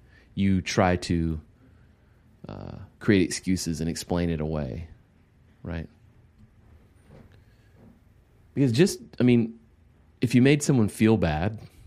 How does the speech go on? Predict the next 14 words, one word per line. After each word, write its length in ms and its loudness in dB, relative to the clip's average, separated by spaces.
you 100 0
know, 260 0
you, 200 -4
<laughs> 20 -12
you 280 4
gotta 280 2
accept 400 -4
that 240 -4
and, 400 -4
and, 320 -6
you 80 -2
know, 140 -2
don't 340 2
let 320 2